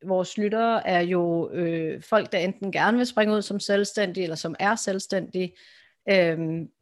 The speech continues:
eller måske har en, en kombi der. Øhm, og når vi stra-, snakker stressårsager som, som ansat, så opfatter vi det,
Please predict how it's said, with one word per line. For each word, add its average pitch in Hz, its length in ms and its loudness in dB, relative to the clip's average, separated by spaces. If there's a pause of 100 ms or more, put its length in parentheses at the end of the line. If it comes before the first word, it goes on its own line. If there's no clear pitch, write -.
eller 190 180 4
måske 170 400 -2
har 170 120 -4
en, 156 260 -6 (100)
en 175 140 -4
kombi 156 340 -4
der. - 160 -6 (920)
Øhm, 156 480 2 (920)
og 196 220 6 (380)
når 214 120 4
vi 208 100 2
stra-, 190 420 -2
snakker 196 460 0
stressårsager 190 1000 -2
som, 175 500 -4
som 175 300 -4
ansat, 180 520 -4 (320)
så - 300 0
opfatter 214 640 4
vi 196 200 -2
det, 226 220 0